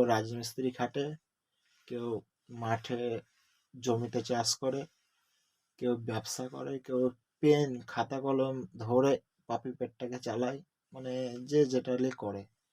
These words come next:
তো আমি আজকে রাজমিস্ত্রি করতাম, করে এখনো already।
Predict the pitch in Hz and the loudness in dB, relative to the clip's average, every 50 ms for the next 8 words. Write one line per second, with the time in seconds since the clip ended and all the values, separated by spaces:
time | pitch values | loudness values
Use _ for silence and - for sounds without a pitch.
0 | _ _ _ _ _ _ _ _ _ _ _ - 127 123 120 113 92 - - - | _ _ _ _ _ _ _ _ _ _ _ -8 -6 -4 -4 -4 -6 -10 -10 -10
1 | 117 123 127 131 135 139 135 131 127 - - 139 131 120 113 113 117 120 123 123 | -8 -6 -6 -6 -4 -4 -6 -6 -8 -6 -2 0 2 2 2 0 -2 -4 -6 -8
2 | - - 135 131 127 127 120 117 120 - 120 123 127 127 - - 120 117 127 131 | -6 -4 -4 -2 -2 -2 -4 -4 -6 -8 -10 -10 -10 -12 -12 -10 -4 0 2 2
3 | 127 117 107 - 127 123 120 123 113 107 107 107 110 110 104 110 131 | 2 2 0 -4 -8 -10 -8 -6 -4 -4 -2 -2 -2 -2 -2 -2 -4